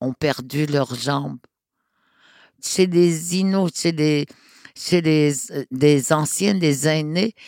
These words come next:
le plus important de toi, là, c'était tes jambes et ta mémoire.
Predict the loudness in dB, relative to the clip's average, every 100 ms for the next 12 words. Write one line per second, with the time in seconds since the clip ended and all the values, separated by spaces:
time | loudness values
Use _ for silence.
0 | -20 -20 _ 2 2 4 4 6 2 2
1 | 0 -2 -2 0 0 0 0 -2 -6 -2
2 | 2 2 2 0 0 _ -20 -20 -20 -14
3 | -2 -2 2 0 2 2 2 0 0 0
4 | -4 -6 _ _ _ -20 _ 0 2 4
5 | 4 4 4 2 2 0 -4 -12 -20